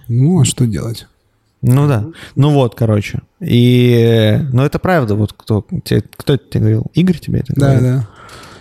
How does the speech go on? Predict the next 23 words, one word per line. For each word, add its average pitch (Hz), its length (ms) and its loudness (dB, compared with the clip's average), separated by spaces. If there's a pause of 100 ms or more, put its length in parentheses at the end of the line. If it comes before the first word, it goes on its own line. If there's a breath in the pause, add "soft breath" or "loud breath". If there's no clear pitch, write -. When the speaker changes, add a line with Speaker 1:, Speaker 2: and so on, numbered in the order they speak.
Speaker 2:
Ну, 139 80 2
это 143 140 2
Speaker 1:
Разработка - 240 2
Speaker 2:
великая, 156 400 2
Speaker 1:
приложения 185 640 2
Speaker 2:
да. 139 60 2
Speaker 1:
заканчивается, 143 600 0
когда 127 120 0
у 127 40 0
тебя 123 100 -2
заканчиваются 117 500 -2
деньги. 104 280 0
Speaker 2:
Да. 110 260 2 (120)
Speaker 1:
Ну, 131 120 0
это 139 140 -4
так, 120 320 -4 (160)
это 127 180 -2
так. - 300 -8 (640 loud breath)
Короче, 185 260 2
в 196 60 4
общем, 185 360 0
недельный 175 500 2
будет, 190 420 2